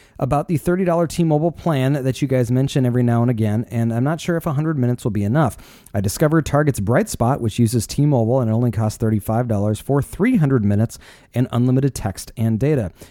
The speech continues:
Do you or any of your listeners have any experience with Bright Spot? Since it's no contract, I'm not too concerned if I try it and don't like it,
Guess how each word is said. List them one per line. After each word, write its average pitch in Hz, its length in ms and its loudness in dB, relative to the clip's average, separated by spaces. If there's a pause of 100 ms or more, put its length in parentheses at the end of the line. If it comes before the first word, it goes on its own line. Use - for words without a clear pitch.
(160)
Do 131 80 2
you 160 200 2
or 180 120 2
any 170 120 2
of 165 100 0
your 156 100 2
listeners 135 320 -2
have 139 100 0
any 147 140 0
experience 175 420 -2
with 113 140 0
Bright 107 260 0
Spot? 120 340 -4
Since 127 240 0
it's 131 220 -2
no 135 140 2
contract, 135 500 -2
I'm 165 80 -2
not 180 140 -2
too 202 120 0
concerned 170 380 0
if 160 120 -2
I 139 80 0
try 143 240 0
it 143 80 -2
and 113 120 0
don't 127 180 0
like 143 220 0
it, 127 160 0